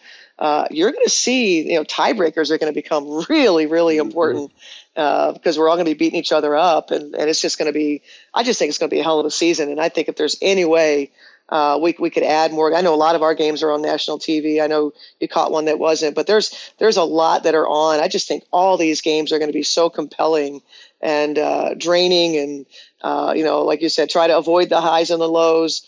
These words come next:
Speaker 1: Uh, but it's hard, hard winning a game. And, uh,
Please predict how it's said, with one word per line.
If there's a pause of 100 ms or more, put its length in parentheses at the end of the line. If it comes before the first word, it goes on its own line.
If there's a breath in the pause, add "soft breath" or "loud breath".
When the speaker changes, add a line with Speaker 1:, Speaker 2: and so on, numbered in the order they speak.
(300 soft breath)
Speaker 1:
Uh,
but
it's
hard,
hard
winning
a
game. (440 soft breath)
And,
uh,